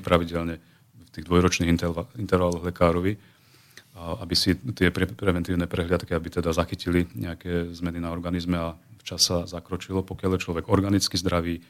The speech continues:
nemá žiadne naordinované diety, diagnosticky stanovené, netreba žiadne diety.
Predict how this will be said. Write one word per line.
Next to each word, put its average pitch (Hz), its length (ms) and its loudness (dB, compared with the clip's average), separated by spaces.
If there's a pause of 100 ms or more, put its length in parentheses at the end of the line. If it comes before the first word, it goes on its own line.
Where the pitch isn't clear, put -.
(200)
nemá 104 320 8
žiadne 82 480 -4
naordinované 90 720 4
diety, 87 400 -2 (400)
diagnosticky 95 640 4
stanovené, 85 580 0 (220)
netreba 98 500 6
žiadne 90 320 -2
diety. 82 320 -14